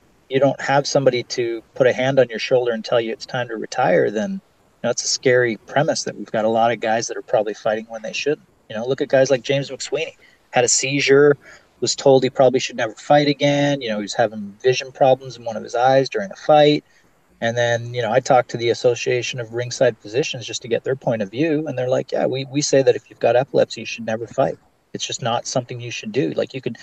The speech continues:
so much could go wrong in a fight. Well, then, you know, he had his pseudo manager arguing with me that I didn't know what I was talking about. I'm like, "I have his interview.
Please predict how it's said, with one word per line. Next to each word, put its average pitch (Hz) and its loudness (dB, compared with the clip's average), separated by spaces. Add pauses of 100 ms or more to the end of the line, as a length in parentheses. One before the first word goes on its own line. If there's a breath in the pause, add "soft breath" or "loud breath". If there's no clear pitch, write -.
(320 loud breath)
so 196 4
much 180 4
could 135 -4
go 127 8
wrong 120 6
in 95 -2
a 95 -2
fight. - 2 (480 soft breath)
Well, 123 6
then, 120 4
you 123 -2
know, 107 -2
he 123 -2
had 113 2
his 110 -4
pseudo 113 2
manager 107 0
arguing 117 -2
with 95 -10
me 98 -10
that 95 -6
I 98 -4
didn't 110 -8
know 107 -4
what 104 -2
I 101 -2
was 95 -8
talking 135 -4
about. 95 -8
I'm 95 -12
like, 107 -6
"I 113 0
have 165 2
his 139 2
interview. 147 2